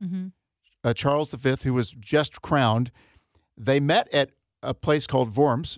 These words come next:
Speaker 1: Mm-hmm.
Speaker 2: W O R M S, for a diet, which is a, a courtroom thing. And this courtroom scene was quite dramatic. Luther, you know, by this point had been a celebrity. It's fifteen twenty-one. It's five years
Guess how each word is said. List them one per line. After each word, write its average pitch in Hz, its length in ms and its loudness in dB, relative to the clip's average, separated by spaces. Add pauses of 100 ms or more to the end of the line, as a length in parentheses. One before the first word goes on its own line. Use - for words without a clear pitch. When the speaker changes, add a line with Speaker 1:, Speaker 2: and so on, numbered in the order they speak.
(160)
Speaker 1:
Mm-hmm. 190 60 -6
Speaker 2:
W 139 320 0
O 139 180 4
R 135 240 2
M 135 220 0
S, 120 380 0 (460)
for 131 200 2
a 127 80 2
diet, 139 600 -2
which 127 280 -4
is 120 160 0
a, 120 260 2
a 120 140 2
courtroom 123 840 0
thing. 123 340 2 (360)
And 131 160 2
this 143 140 2
courtroom 170 420 0
scene 143 220 0
was 123 140 -2
quite 160 260 0
dramatic. 117 400 0
Luther, 139 480 0 (500)
you 127 140 0
know, 120 220 4
by 123 160 2
this 139 180 0
point 131 300 0
had 120 120 2
been 123 160 4
a 117 80 0
celebrity. 120 520 0
It's 104 80 -10
fifteen 131 380 -2
twenty-one. 123 520 0
It's - 160 -8
five 123 300 2
years 120 180 -2